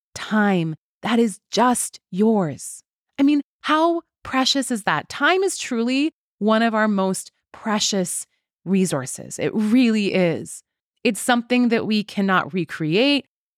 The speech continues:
It's something that we can't just make up. It's just given to us. So what do I want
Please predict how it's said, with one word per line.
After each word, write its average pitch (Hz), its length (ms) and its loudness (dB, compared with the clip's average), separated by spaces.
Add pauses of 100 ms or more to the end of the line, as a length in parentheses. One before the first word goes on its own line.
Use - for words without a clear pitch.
(100)
It's - 200 -2
something 214 640 0
that 180 180 0
we 180 120 -4
can't 202 260 -2
just 180 180 -2
make 170 300 0
up. 247 340 0 (340)
It's - 200 0
just - 360 -2
given 240 320 2
to - 200 -6
us. - 480 -12 (380)
So 262 200 2
what 233 380 0
do 269 160 0
I 262 120 4
want 190 500 -4